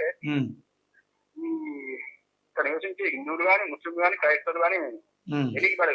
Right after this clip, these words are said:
Speaker 2: వాళ్ళందరూ హిందువుల గురించే వాళ్ళు పరిగణిస్తారు వాళ్ళు, ఎందుకంటే
Speaker 1: ఉమ్.
Speaker 2: హిందుస్థాన్లో ఉంది కాబట్టి.
Speaker 1: ఉమ్, ఉమ్.
Speaker 2: ఇప్పుడు మన హిందుస్థాన్ ఏరోనాటికల్ ఇవన్నీ హిందుస్థాన్ ఎప్పటి నుంచో ఉంది
Speaker 1: అవును,
Speaker 2: కదా.
Speaker 1: అవును.
Speaker 2: అయితే
Speaker 1: హిందుస్థానీ అంటారు, ఉర్దూ హిందీ కలిపిన దాన్ని హిందుస్థానీ అంటారు.
Speaker 2: ఆ,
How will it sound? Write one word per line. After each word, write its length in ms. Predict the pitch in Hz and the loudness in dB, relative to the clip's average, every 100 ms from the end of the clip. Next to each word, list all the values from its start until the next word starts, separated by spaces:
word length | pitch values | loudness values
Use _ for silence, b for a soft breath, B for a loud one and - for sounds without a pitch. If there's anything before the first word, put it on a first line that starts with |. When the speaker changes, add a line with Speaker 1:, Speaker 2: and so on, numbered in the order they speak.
| 143 | 4
Speaker 2:
వాళ్ళందరూ 300 | 143 160 196 | 4 4 2
హిందువుల 220 | - 190 196 | 2 2 2
గురించే 220 | 190 196 220 | 2 4 6
వాళ్ళు 140 | 208 180 | 6 6
పరిగణిస్తారు 440 | 190 185 - 165 | 6 4 2 2
వాళ్ళు, 120 | 123 113 | 2 2
ఎందుకంటే 280 | - 175 165 | 2 6 6
Speaker 1:
ఉమ్. 80 | 143 | 6
Speaker 2:
హిందుస్థాన్లో 480 | 131 - 165 143 123 | 2 4 4 4 -2
ఉంది 120 | - 110 | -2 -2
కాబట్టి. 220 | 101 175 | 2 6
Speaker 1:
ఉమ్, 120 | 170 139 156 | 6 6 4
ఉమ్. 160 | 156 127 - _ _ _ _ _ _ _ _ | 4 2 -4 _ _ _ _ _ _ _ _
Speaker 2:
ఇప్పుడు 180 | 156 180 | -6 0
మన 120 | 175 156 | 2 0
హిందుస్థాన్ 340 | 165 170 185 175 | -4 2 4 6
ఏరోనాటికల్ 440 | 170 170 170 170 165 | 4 4 2 -2 2
ఇవన్నీ 220 | - 208 214 190 | 2 2 -4 -4
హిందుస్థాన్ 300 | 175 190 208 | -8 2 2
ఎప్పటి 140 | 170 202 | 4 0
నుంచో 140 | - | 2
ఉంది 120 | 175 160 | 8 12
Speaker 1:
అవును, 140 | 202 | 12
Speaker 2:
కదా. 100 | 208 | 12
Speaker 1:
అవును. 220 | 160 175 - - _ _ _ _ _ _ _ _ _ _ _ _ _ _ _ _ - | 6 4 -2 -8 _ _ _ _ _ _ _ _ _ _ _ _ _ _ _ _ -4
Speaker 2:
అయితే 120 | 160 | 6
Speaker 1:
హిందుస్థానీ 640 | 196 262 226 262 240 247 269 262 | 10 10 12 12 12 12 12 10
అంటారు, 260 | 240 220 185 | 10 10 10
ఉర్దూ 260 | 196 185 269 247 | 10 10 12 12
హిందీ 220 | 233 240 233 226 | 10 8 12 12
కలిపిన 400 | 214 214 220 208 196 | 12 10 10 10 10
దాన్ని 280 | 202 220 302 - b b 247 | 10 8 4 2 b b 8
హిందుస్థానీ 640 | 240 269 - 240 226 220 226 | 12 10 12 12 12 12 6
అంటారు. 260 | 156 135 - _ _ _ _ _ _ _ _ - | 4 -2 -4 _ _ _ _ _ _ _ _ 6
Speaker 2:
ఆ, 40 | 139 | 10